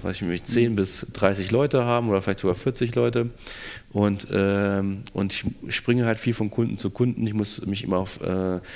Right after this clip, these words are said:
Speaker 1: neue Welten einstellen, jeder, die Politik des Kunden verstehen, wissen, wie der funktioniert, wie das Produkt versteht, wo die Begeisterung dahinter ist und
Speaker 2: Mhm.
Speaker 1: muss mich dafür auch selber begeistern.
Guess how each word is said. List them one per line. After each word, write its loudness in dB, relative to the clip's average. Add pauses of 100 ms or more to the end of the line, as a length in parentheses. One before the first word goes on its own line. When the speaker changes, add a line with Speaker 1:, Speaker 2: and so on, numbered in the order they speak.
(220)
Speaker 1:
neue 4
Welten 4
einstellen, 2
jeder, 4
die 0
Politik -2
des -2
Kunden -2
verstehen, 0
wissen, 0
wie 2
der 4
funktioniert, -2
wie 2
das -2
Produkt -2
versteht, 2 (600)
wo 4
die 2
Begeisterung 2
dahinter 2
ist -2
und 2
Speaker 2:
Mhm. -2
Speaker 1:
muss 0
mich -2
dafür 2
auch 2
selber 2
begeistern. 2